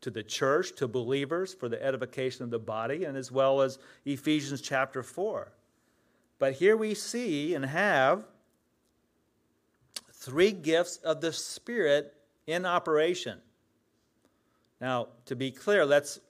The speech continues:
identify what is a spiritual gift. Well, a spiritual gift,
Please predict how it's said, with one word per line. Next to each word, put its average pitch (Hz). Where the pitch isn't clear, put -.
identify 131
what 131
is 143
a 123
spiritual 135
gift. 107
Well, 135
a 123
spiritual 151
gift, 139